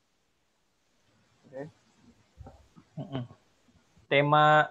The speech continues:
Speaker 2: desain Lingkar Art itu kan, eh, kita bikin desain parodi ya. Jadi Kak Ucok nggak akan jauh-jauh dari konsep Pac-Man kemarin yang impostor sama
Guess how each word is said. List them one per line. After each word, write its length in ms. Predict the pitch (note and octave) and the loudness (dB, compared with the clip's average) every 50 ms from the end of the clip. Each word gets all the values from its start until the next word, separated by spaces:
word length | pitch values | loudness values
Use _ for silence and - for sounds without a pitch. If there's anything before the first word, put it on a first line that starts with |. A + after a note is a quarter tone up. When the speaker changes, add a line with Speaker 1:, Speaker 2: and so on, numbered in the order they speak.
| - | -6
Speaker 2:
desain 560 | D3 C#3 C#3 C#3 C#3 C#3 D3+ D3 D3 D3 D3 D3 | -4 -2 -2 -2 0 2 2 2 2 2 0 -2
Lingkar 720 | C#3+ D3 C#3+ D3 D3 C#3+ - D3 C#3+ C3+ C#3+ - - _ _ _ _ _ _ _ _ _ _ _ _ _ _ _ _ _ _ _ _ _ - | -2 -2 -4 -4 -6 -6 -4 -2 -2 -2 -2 -6 -8 _ _ _ _ _ _ _ _ _ _ _ _ _ _ _ _ _ _ _ _ _ -6
Art 240 | - C#3 C#3 C#3 - - | -4 -2 -2 -4 -6 -10
itu 240 | - C#3+ C#3 - E3 D#3+ | -12 -12 -10 -10 -10 -6
kan, 400 | - F#3 F3+ F3+ F3 F3 F3 D#3+ - - _ _ - - - - | -4 -2 -2 -2 -4 -8 -8 -10 -12 -16 _ _ -20 -20 -10 -4
eh, 720 | - C3 C3 C3 C3 B2+ B2+ B2+ A#2+ B2+ B2 B2 B2+ B2 B2 B2+ - _ _ _ _ _ _ _ _ _ _ _ _ _ _ _ _ _ _ _ _ _ _ _ _ _ - - - _ - | 0 2 4 4 4 4 4 2 0 -2 -4 -6 -6 -8 -8 -10 -14 _ _ _ _ _ _ _ _ _ _ _ _ _ _ _ _ _ _ _ _ _ _ _ _ _ -20 -20 -20 _ -10
kita 160 | B2+ C#3 D3 | -6 -4 -4
bikin 260 | D3 C#3+ C#3 C#3 B2+ | -4 -4 -6 -6 -8
desain 300 | A#2+ A#2+ A#2+ B2 A#2+ A#2+ | -6 -6 -6 -6 -6 -6
parodi 480 | - A#2+ A2+ A2+ A#2 A#2 B2+ C3 B2 A2 | -4 -4 -4 -4 -4 -6 -6 -6 -4 -6
ya. 100 | G#2+ G#2+ - - - - - _ _ _ _ _ | -6 -8 -10 -18 -20 -20 -20 _ _ _ _ _
Jadi 480 | - A2+ G#2+ A2 A#2+ B2 C3 C3+ C3 C#3+ - - - - - - - _ _ _ _ _ - | -18 -18 -14 -10 -8 -6 -6 -6 -6 -8 -12 -18 -20 -20 -20 -20 -20 _ _ _ _ _ -18
Kak 120 | - G#2 G#2+ | -14 -14 -14
Ucok 260 | G#2+ G#2+ - C3 - _ _ _ _ - | -12 -10 -10 -12 -12 _ _ _ _ -18
nggak 200 | B2 A#2 G#2+ G#2 G#2 | -14 -14 -12 -12 -14
akan 200 | - - A2+ A2 A2+ A2 | -14 -14 -14 -12 -12 -10
jauh-jauh 460 | A#2 A2+ A2+ A2+ A2 A2+ A2 A#2+ C3+ C3+ | -8 -6 -6 -6 -4 -2 -2 0 0 0
dari 240 | B2+ A#2+ A#2 A#2+ A#2 | 0 -2 -4 -4 -8
konsep 560 | - - A#2+ A2 A2 G#2+ - B2 A#2+ A#2 - _ _ _ _ _ _ _ - | -10 -8 -8 -8 -8 -6 -2 -2 -2 -2 -4 _ _ _ _ _ _ _ -6
Pac-Man 460 | A#2+ A2+ - - B2 A#2+ A#2 A#2 A#2 | -6 -6 -6 -6 -6 -6 -6 -6 -8
kemarin 500 | - A#2 A#2 A2 A2 A2 B2 C3 D3 D3+ | -10 -10 -10 -8 -8 -4 -2 -2 -2 -2
yang 140 | C3+ A2+ A#2+ | -2 -4 -6
impostor 720 | - A#2+ A2+ G#2+ - A2+ G#2+ G#2 - _ - C3 C3 C#3+ C3+ | -10 -14 -16 -16 -14 -16 -16 -16 -14 _ -8 -8 -8 -8 -10
sama 540 | - A#2 A2+ A2+ A2+ A#2+ C3 C#3 C#3+ C3+ | -14 -14 -14 -14 -12 -14 -12 -12 -14 -16